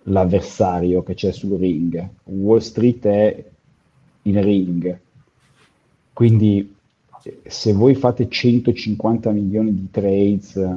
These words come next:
e, e comprate e vendete dieci volte al giorno, è Wall Street che vince, perché loro guadagnano soldi, Ro-, Robin Hood, eh, Citadel, tutta questa gente, i market makers, come si chiamano,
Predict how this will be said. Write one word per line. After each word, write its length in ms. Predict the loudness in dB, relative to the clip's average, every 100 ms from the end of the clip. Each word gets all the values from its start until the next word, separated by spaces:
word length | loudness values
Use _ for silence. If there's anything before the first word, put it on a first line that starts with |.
| -8 _ _ _ _ _ _
e, 260 | -4 -4 -2
e 120 | -4
comprate 460 | -2 -2 0 0 0
e 40 |
vendete 400 | 0 0 0 0
dieci 320 | 0 0 -4 -2
volte 300 | -2 2 0
al 60 |
giorno, 460 | 0 -2 -2 -4 -2
è 80 | 0
Wall 220 | 2 2
Street 400 | 0 -4 -6 -6
che 100 | -4
vince, 640 | -4 -4 -6 -6 -10 -12 _ _ _ _ _ _ _ _ _ _ _
perché 240 | -12 0 4
loro 180 | 6
guadagnano 440 | 6 4 2 0 -2
soldi, 420 | 0 0 2 0
Ro-, 180 | -2 -4
Robin 380 | -2 2 2 2
Hood, 340 | 0 -2 0 0 0 0 -2 -4
eh, 40 | -10
Citadel, 760 | -4 -4 0 0 2 0 0
tutta 220 | -2 -4 -6
questa 220 | -4 -4
gente, 540 | -4 -6 -8 -12 -12 -4
i 80 |
market 420 | -2 -2 -4 -12 -8
makers, 460 | -6 -6 -8 -10
come 160 | -12 -12
si 140 | -12
chiamano, 400 | -8 -8 -8 -10